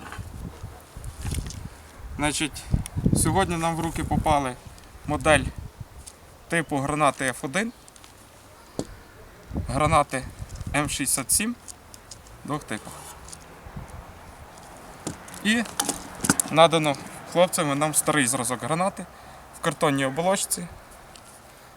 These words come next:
який вже, скажімо так, всім трішечки піднадоїв. Отож,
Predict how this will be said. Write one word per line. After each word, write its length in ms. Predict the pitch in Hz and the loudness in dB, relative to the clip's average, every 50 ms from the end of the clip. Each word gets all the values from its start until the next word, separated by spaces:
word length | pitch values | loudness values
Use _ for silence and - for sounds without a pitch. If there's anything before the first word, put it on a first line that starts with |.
| - | -6
який 300 | - 117 - - 170 180 | -6 -4 0 2 2 2
вже, 320 | 170 131 120 147 151 151 156 - - - - - - - - - - - | 2 4 4 4 4 4 2 -2 -10 -20 -20 -20 -20 -20 -20 -20 -10 -6
скажімо 400 | - - - 151 147 143 151 147 - | -4 2 4 4 4 4 4 2 4
так, 260 | - 160 165 - - - - - - - - - - - - - | 6 6 6 4 0 -14 -18 -20 -20 -18 -18 -18 -20 -20 -4 2
всім 320 | - - - 175 180 170 | 4 6 6 6 6 4
трішечки 560 | - - 175 180 170 - 170 156 - - 156 | 4 4 6 6 6 4 4 2 0 0 -2
піднадоїв. 560 | 143 - 135 139 139 131 127 127 113 95 - - - - - - - - - - - - - - - - - - - - - - - - - - - - - - - - - - - - - - - - - - - - - - | -4 -4 -4 -2 -2 -2 -2 -2 -2 -4 -4 -8 -12 -18 -20 -20 -20 -20 -18 -18 -16 -14 -14 -16 -16 -18 -20 -20 -20 -20 -20 -20 -20 -18 -16 -14 -14 -12 -12 -12 -12 -12 -12 -14 -16 -18 -18 -18 -16 -14 -8 -4 -4 -2 4 6
Отож, 500 | - - - - - 156 131 - - | 6 6 4 4 2 2 2 2 4